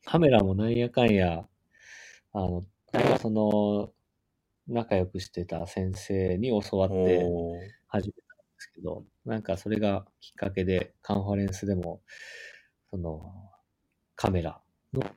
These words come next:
Speaker 1: スキルが使えてるっていうのはすごく、
Speaker 2: うん。
Speaker 1: はい、いい経験になってるなと思います。
Speaker 2: うん。いや、いい話。<laughs>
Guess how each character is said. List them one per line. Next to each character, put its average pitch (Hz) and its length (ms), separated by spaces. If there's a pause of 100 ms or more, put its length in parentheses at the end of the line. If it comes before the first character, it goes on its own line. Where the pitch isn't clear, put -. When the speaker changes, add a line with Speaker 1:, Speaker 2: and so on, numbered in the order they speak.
(340)
Speaker 1:
ス - 100
キ 98 160
ル 85 80
が 80 180
使 - 220
え 82 80
て - 160
る 95 80
っ - 120
て 87 80
い 78 40
う - 20
の 80 60
は 82 60
す - 160
ご - 100
く、 117 60
Speaker 2:
う - 20
ん。 92 480 (1500)
Speaker 1:
は 85 240
い、 - 120
い 87 140
い 78 60
経 82 160
験 78 180
に 76 100
な 78 100
っ - 60
て - 120
る 76 80
な 78 120
と - 120
思 107 100
い 95 180
ま 90 60
す。 90 60
Speaker 2:
う 90 40
ん。 92 140 (4000)
い 104 40
や、 90 280 (220)
い 95 120
い 87 40
話。 85 560 (1040)
<laughs> 120 760